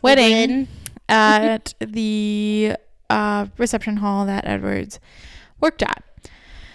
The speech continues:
Speaker 1: This led police to believe that maybe Edward had a hand in the disappearance because of his background, obviously.
Speaker 2: Okay.
Speaker 1: He's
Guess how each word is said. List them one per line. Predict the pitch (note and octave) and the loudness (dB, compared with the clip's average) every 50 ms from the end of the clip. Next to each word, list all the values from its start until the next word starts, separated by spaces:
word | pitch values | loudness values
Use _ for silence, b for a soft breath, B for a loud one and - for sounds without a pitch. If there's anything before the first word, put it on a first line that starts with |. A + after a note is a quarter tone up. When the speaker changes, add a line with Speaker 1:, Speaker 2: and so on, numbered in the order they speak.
| B B B B B B B B B B B - | B B B B B B B B B B B 2
Speaker 1:
This | - D#4 F4 F4 - | 2 2 2 2 2
led | E4 D#4 D#4 D4+ - | 2 2 2 2 -2
police | - - D4+ C4+ C#4+ D#4 - - | -4 -2 0 0 0 0 -2 -4
to | - - D#4+ | -2 0 0
believe | D4+ D4 D4 C4+ A#3+ A#3 A#3 C4+ D#4+ E4 D#4 D4+ D#4 | 2 2 2 2 2 2 2 0 -2 -4 -4 -4 0
that | C#4 B3+ A#3+ A#3 A3+ - | 2 4 4 4 2 0
maybe | - A#3+ A#3+ A#3 A3+ A3 A3+ A3+ | 0 0 0 0 0 0 0 0
Edward | - A3+ G#3+ A3 A3+ A3+ A3+ | 0 0 0 0 0 0 -2
had | A#3 A#3 A#3 | -2 0 0
a | A3 A3 | 0 0
hand | G#3 A3 A3 G3+ G3 F#3+ G3+ G#3+ B3 C4+ - - - | 0 0 0 0 0 0 0 -2 -2 -4 -6 -6 -2
in | A3+ A3+ G#3+ | -2 0 0
the | G#3 G3+ | 0 -2
disappearance | G#3 G#3 G#3 - G#3+ - - G#3 G3 G3+ A3+ C4 F4 G4 - - - - | -4 -4 -6 -8 -10 -10 -8 -6 -4 -2 -2 -2 -4 -6 -8 -10 -10 -8
because | - A#3 A3 - - A#3 G#3 G#3 | -6 -6 -6 -2 -2 -2 -2 -2
of | G#3+ - - G3 G3+ | -4 -6 -6 -6 -6
his | G3+ G3+ G#3 G3+ G3+ G3 G3 G3+ - | -6 -6 -4 -4 -4 -4 -6 -6 -4
background, | - F#3 E3 F3+ - - G3 F#3+ G3 G3 G3 G#3 | -2 -2 -4 -4 -6 -10 -8 -6 -6 -6 -6 -6
obviously. | A3 G3+ G3 G#3 A3 G#3+ - - A#3 A#3 B3 C4+ D4 D4 C4+ A#3+ | -6 -6 -6 -6 -6 -8 -8 -8 -6 -4 -4 -4 -6 -6 -4 -4
Speaker 2:
Okay. | A3 G#3+ G#3+ G#3 | -4 -2 -2 -4
Speaker 1:
He's | G#3 G#3 - - - | -6 -8 -10 -16 -18